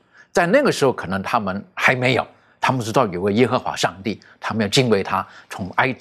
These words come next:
从为奴之地将他们拯救出来。可是到新约的时候，新约的使徒们，他们在写，呃，新约的书信的时候，再再的告诉我们，这一位创造主，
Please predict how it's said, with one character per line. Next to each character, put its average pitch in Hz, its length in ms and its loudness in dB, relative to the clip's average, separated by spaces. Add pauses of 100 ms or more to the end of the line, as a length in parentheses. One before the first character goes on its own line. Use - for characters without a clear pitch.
(120)
从 117 300 -4
为 135 160 6
奴 139 120 2
之 131 140 0
地 117 140 2
将 123 160 0
他 110 100 -2
们 107 140 -2
拯 101 180 -6
救 101 100 -4
出 101 180 -10
来。 78 140 -2 (360)
可 104 100 -6
是 117 80 -8
到 151 140 2
新 262 280 0
约 269 160 4
的 156 80 2
时 107 200 -4
候， 113 160 2
新 135 240 -2
约 131 80 2
的 104 80 2
使 - 200 -8
徒 110 160 -6
们， 92 220 -2
他 110 140 -2
们 101 160 -4
在 104 200 2 (300)
写， - 500 0 (420)
呃， 80 680 -2
新 139 280 2
约 139 100 6
的 110 80 0
书 175 260 2
信 156 160 2
的 101 100 0
时 - 120 -10
候， 104 80 -4
再 175 400 -2
再 135 180 0
的 98 120 -8
告 113 140 -2
诉 107 200 -4
我 82 80 -6
们， 73 180 -18 (880)
这 151 200 4
一 120 40 0
位 117 160 2
创 139 300 -2
造 117 160 0
主， - 180 -12